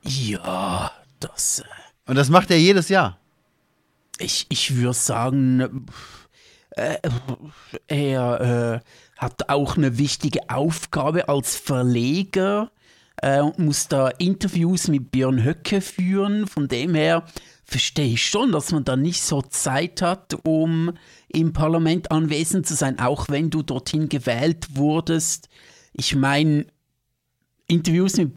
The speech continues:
Speaker 1: Björn Höcke sind wichtiger.
Speaker 2: Ma-,
Speaker 1: Also,
Speaker 2: das
Speaker 1: i-, ist
Speaker 2: Problem ist
Speaker 1: klar.
Speaker 2: ja, dass er diese Zeit nutzt, um ein Blatt zu verlegen, das ich weder von der reinen Produktqualität des Papiers als,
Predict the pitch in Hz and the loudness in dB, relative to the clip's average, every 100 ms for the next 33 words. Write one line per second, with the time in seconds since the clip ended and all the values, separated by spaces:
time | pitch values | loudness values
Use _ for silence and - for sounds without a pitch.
0 | - - 135 147 151 139 131 131 170 185 | -10 -16 -2 2 2 4 2 0 -2 -2
1 | 165 151 - - 147 113 _ _ _ _ | -2 -2 -4 -6 -6 -6 _ _ _ _
2 | _ _ _ _ _ _ _ _ _ _ | _ _ _ _ _ _ _ _ _ _
3 | _ - 120 - - 160 156 147 - 147 | _ -10 -8 -8 -2 0 2 0 0 0
4 | 123 180 262 - 226 294 98 95 95 - | 2 0 0 0 2 0 -2 -6 -8 -6
5 | 120 147 143 143 135 - 156 208 - 185 | -4 -4 -4 -6 -6 -2 0 0 -2 -4
6 | 165 - - 151 135 123 104 170 - - | -4 -8 -12 -10 -8 -8 -6 -10 -10 -12
7 | - 123 110 104 104 107 117 196 - - | -12 -6 -4 -2 -2 -4 -6 -8 -12 -20
8 | - _ - 135 - 147 143 - - _ | -20 _ -4 -4 -4 -8 -10 -12 -18 _
9 | _ - 110 95 107 156 220 214 208 214 | _ -16 -16 -8 -2 0 0 -4 -4 -4
10 | 220 - 170 165 139 120 107 107 117 175 | -8 -4 -4 -2 0 0 -2 -2 -2 -2
11 | 180 175 - 131 117 165 - - 160 160 | -6 -10 -8 -6 -4 -6 -8 -4 -2 -2
12 | 151 156 151 151 131 135 - 110 - 143 | -4 -6 -6 -6 -8 -8 -6 -8 -6 -6
13 | 139 143 175 - _ _ _ _ _ _ | -4 -4 -6 -12 _ _ _ _ _ _
14 | _ _ _ 127 127 123 - - | _ _ _ 0 0 0 -6 -8